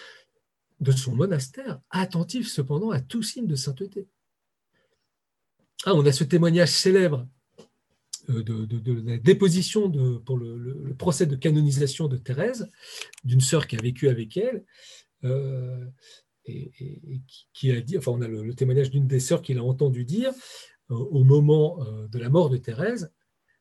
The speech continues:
et cette sœur a dit, « Qu'est-ce qu'on va bien pouvoir dire de cette petite ? Elle n'a jamais rien fait. » Parce que dans, dans les,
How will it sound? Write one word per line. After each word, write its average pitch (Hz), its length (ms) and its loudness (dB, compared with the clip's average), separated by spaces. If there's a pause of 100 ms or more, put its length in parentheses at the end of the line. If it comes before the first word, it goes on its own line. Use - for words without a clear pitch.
(380)
et - 40 -20
cette - 180 -12
sœur 131 140 -2
a 120 80 -6
dit, « 170 200 -6
Qu'est-ce 233 280 2
qu'on 165 120 0
va 147 140 2
bien 135 220 0
pouvoir 160 400 -2
dire 151 240 -2
de 127 80 -8
cette 131 280 -10
petite ? 220 440 -4 (200)
Elle 139 160 0
n'a 185 120 -2
jamais 139 260 0
rien 160 200 -4
fait. » 143 220 -10 (1500)
Parce 135 120 -4
que 175 260 6
dans, 135 320 0
dans 127 140 -2
les, 113 520 -6